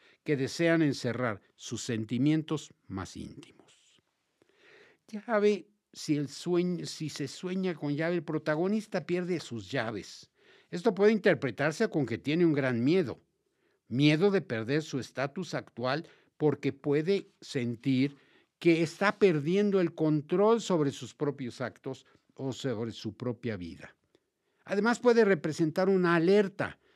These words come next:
para que estés preparado para ciertos cambios negativos que se presentarán en tu existencia.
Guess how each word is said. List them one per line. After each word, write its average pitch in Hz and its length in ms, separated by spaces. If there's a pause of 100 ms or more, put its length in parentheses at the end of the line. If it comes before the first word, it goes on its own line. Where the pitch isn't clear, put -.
(180)
para 143 240
que 143 80
estés 160 360
preparado 151 720
para 127 220
ciertos 139 560
cambios 135 420
negativos 151 640 (680)
que 180 100
se 202 140
presentarán 113 720
en 110 80
tu 135 120
existencia. 185 680